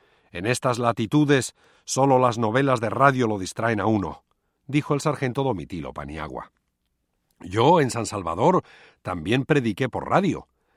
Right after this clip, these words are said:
le dijo Cordelio. "¿Usted cree que aquí en Nicaragua se podrá?". "¿Quién sabe?",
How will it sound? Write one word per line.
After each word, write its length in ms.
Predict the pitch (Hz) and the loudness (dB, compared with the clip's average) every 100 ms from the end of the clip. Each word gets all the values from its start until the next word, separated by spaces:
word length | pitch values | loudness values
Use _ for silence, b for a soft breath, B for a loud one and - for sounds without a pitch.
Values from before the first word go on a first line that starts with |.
| _ | _
le 120 | 143 | -4
dijo 240 | 131 120 107 | -4 -4 -6
Cordelio. 580 | 101 92 92 78 60 _ _ _ _ _ _ | -4 -4 -6 -8 -14 _ _ _ _ _ _
"¿Usted 260 | 90 120 - | -8 -8 -6
cree 320 | 98 117 170 | -4 -2 0
que 120 | 127 | -2
aquí 220 | 95 120 | -4 -2
en 80 | 120 | 0
Nicaragua 480 | 117 98 85 101 104 | 0 -2 -4 -2 -4
se 120 | - | -4
podrá?". 420 | 87 82 104 156 - _ _ _ _ _ | -8 -4 -2 -2 -4 _ _ _ _ _
"¿Quién 280 | 139 131 110 | -2 0 0
sabe?", 480 | - 104 90 80 | 0 -2 -2 -10